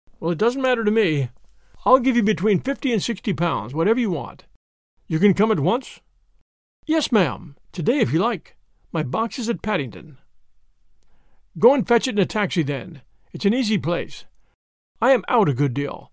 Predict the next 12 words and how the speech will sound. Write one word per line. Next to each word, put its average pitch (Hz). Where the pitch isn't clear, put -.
By 226
the 226
way, 180
what's 196
your 226
name?" 127
"Prudence 311
Cooper, 214
ma'am." 143
"Very 202
well, 240
Prudence. 143